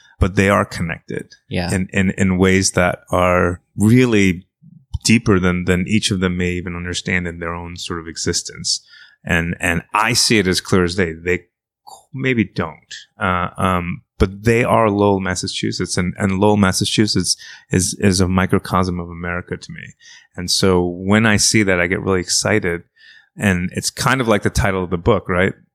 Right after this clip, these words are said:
Speaker 1: Buttermilk exists in one plane and graffiti exists on another.
Speaker 2: Mm.
Speaker 1: The two don't go together. There's nothing about it that should fit, but they do if, if you weave the story around it. And this middle-aged Cambodian chef and this Irish boxer to me are forever entwined with each other.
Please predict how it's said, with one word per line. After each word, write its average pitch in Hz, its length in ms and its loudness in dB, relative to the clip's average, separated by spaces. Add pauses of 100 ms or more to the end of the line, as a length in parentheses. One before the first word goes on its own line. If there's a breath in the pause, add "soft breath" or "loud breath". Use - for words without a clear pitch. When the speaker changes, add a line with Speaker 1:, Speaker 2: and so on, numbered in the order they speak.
(420 soft breath)
Speaker 1:
Buttermilk 110 540 2
exists 92 480 2
in 95 140 0
one 87 180 -2
plane 98 320 2
and 90 80 -2
graffiti 95 400 0
exists 92 380 -2
on 90 100 -2
another. 90 400 -4
Speaker 2:
Mm. - 60 -12 (140)
Speaker 1:
The 104 100 4
two - 180 2
don't 110 240 0
go 87 160 2
together. 87 380 0
There's 90 240 -4
nothing 101 240 -4
about 87 360 -6
it - 160 -6 (220)
that 92 220 0
should 92 300 2
fit, - 500 -2 (480)
but 90 400 2
they 101 140 2
do 101 440 -4 (140)
if, - 260 -6
if - 160 -10
you 95 100 0
weave 107 260 0
the 104 60 -2
story 98 320 -2
around 85 360 -8
it. 90 200 -6
And 87 280 -2 (200 loud breath)
this 104 220 0
middle-aged 101 640 2 (400 loud breath)
Cambodian 98 480 2
chef 104 360 2
and 92 120 0
this 87 220 0
Irish 95 380 -2
boxer 92 340 2
to - 160 -6
me 90 100 0
are 85 120 0
forever 90 440 -2
entwined 90 640 -4
with 95 140 -12
each - 220 -12
other. - 280 -14